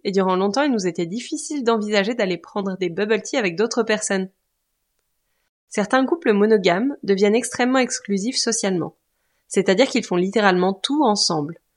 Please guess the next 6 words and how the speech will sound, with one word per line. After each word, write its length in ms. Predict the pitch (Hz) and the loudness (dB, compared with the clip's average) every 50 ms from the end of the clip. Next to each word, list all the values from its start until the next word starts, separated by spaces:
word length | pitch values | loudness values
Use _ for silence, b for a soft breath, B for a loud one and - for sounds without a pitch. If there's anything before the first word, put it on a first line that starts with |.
| _ _ _ _ _ _ - | _ _ _ _ _ _ -2
Les 80 | 185 170 | 0 0
soirées, 560 | - - 180 180 170 165 180 180 190 220 247 233 | 2 2 2 0 0 0 0 2 2 4 4 4
les 120 | 202 175 | 2 2
loisirs, 520 | 170 170 170 175 170 170 196 233 269 254 | 2 2 2 2 0 0 -2 0 0 0
les 140 | 220 190 180 | 0 0 0
vacances. 640 | 170 170 170 - 202 214 240 262 262 - - - | 0 0 0 0 0 0 0 0 -2 -4 -4 -6